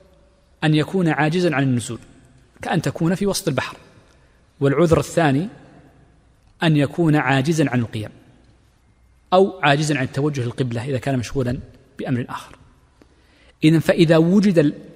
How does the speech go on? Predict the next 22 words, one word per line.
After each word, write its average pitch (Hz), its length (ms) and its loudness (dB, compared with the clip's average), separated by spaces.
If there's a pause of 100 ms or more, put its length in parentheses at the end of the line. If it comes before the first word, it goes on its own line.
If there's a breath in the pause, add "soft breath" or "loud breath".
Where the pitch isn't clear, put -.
(480)
الع-، 139 500 0
العذر 135 600 0 (800)
وهو 131 180 2
العجز 135 360 2
عنهما 127 400 0
معا، 131 300 0 (200)
العجز 139 300 0
عن 131 100 0
النزول 131 380 0 (420)
والعجز 139 560 2 (300)
أيضا 127 260 -2
عن 123 180 -2 (680 soft breath)
القيام، 139 640 0
فيجوز 139 440 -2
له 143 240 -4
أن 127 100 0
يصلي 156 400 -2
على 127 120 2
السفينة 110 480 -8 (640)
في 127 120 -2
هذه 147 240 0
الحالة. 110 320 -6